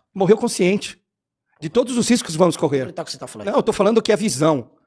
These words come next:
Speaker 1: Se você não tiver a mesma visão
Speaker 2: Mas
Speaker 1: que
Speaker 2: você
Speaker 1: seu
Speaker 2: como
Speaker 1: treinador,
Speaker 2: preparador, você procura
Speaker 1: eu como preparador
Speaker 2: longevidade.
Speaker 1: vou treinar o meu atleta pra aquilo que ele deseja.
Speaker 2: Não, Pinduca. Já, já não precisa debater mais.
Speaker 1: Não, pra ir aquilo que ele deseja. Porque, assim, esse esporte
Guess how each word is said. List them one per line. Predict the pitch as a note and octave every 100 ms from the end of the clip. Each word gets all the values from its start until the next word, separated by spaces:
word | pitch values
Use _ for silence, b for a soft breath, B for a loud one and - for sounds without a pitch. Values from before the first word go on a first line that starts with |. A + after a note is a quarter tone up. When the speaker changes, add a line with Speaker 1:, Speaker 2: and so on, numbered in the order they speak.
| _ -
Speaker 1:
Se | F3
você | F3+ F#3
não | C4
tiver | C4+ F#3+
a | G3+
mesma | F#3 F3+
visão | D#3 C#3 F#3+
Speaker 2:
Mas |
Speaker 1:
que |
Speaker 2:
você | -
Speaker 1:
seu | G3
Speaker 2:
como |
Speaker 1:
treinador, | F3+ E3 D#3 F#3 F#3+
Speaker 2:
preparador, | F3 - -
você | E3 A3+
procura | - F3
Speaker 1:
eu | A#3+
como | B3 A#3
preparador | G#3+ G3+ F3+ F3
Speaker 2:
longevidade. | B3 F#3
Speaker 1:
vou | G#3
treinar | - G3+ D#3 F#3 A#3+
o |
meu | G#3
atleta | F3+ G#3 -
pra | A3
aquilo | - B3
que | - G#3+
ele | G4 C4+
deseja. | E3+ B2 C#3 - G#2
Speaker 2:
Não, | F#2 -
Pinduca. | A#2 _ _ _ _ D#3+ _ _ _ _
Já, | - C#4+
já | C#4 G3
não |
precisa | A#3+ D4+
debater | C4 C4 -
mais. | E4 D3 - -
Speaker 1:
Não, | - -
pra | B2+ F3
ir | G#3+
aquilo | B3+ C4
que | A#3
ele | C4 B3
deseja. | F3+ D3 C#3 D3
Porque, | G#3 B3
assim, | A#3+ - F#3+
esse | A3+ G3+
esporte | - D#3+ F3 C4+ -